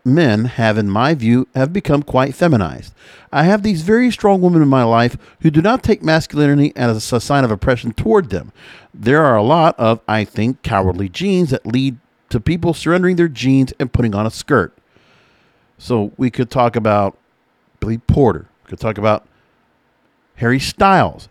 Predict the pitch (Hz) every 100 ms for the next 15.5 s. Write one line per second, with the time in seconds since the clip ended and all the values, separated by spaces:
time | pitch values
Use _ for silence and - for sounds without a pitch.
0 | - 123 120 147 135 117 113 135 117 110
1 | _ _ - 139 135 107 95 113 113 110
2 | 139 - 208 190 101 _ _ _ _ _
3 | - 123 104 110 131 117 117 110 - 110
4 | 98 98 101 120 120 110 95 101 110 101
5 | 95 98 98 90 98 95 82 - - _
6 | _ _ _ _ _ _ _ _ _ _
7 | _ _ _ _ _ _ _ _ _ _
8 | _ - 151 165 156 - 139 139 135 -
9 | 113 110 98 _ _ _ _ _ _ _
10 | _ _ _ _ 135 143 147 147 131 120
11 | 107 92 - - 185 175 151 135 139 135
12 | - 127 110 101 131 139 - - - 208
13 | 233 269 233 180 180 165 151 151 147 135
14 | 131 127 131 120 - 151 127 113 117 135
15 | 135 - 233 214